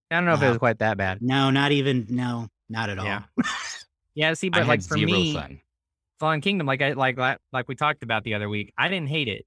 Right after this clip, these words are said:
Speaker 1: I, I don't mi-, I didn't mind the second half of the movie. I didn't, I kinda liked it 'cause it was exploring an element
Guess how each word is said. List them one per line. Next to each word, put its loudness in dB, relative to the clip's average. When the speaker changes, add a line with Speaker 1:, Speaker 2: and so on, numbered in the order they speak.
Speaker 1:
I, 0
I 0
don't -2
mi-, -2
I -2
didn't -2
mind 0
the -6
second -6
half -4
of -8
the -4
movie. -4
I 2
didn't, -2
I -4
kinda 0
liked 2
it -6
'cause -4
it -4
was -4
exploring -2
an -2
element -2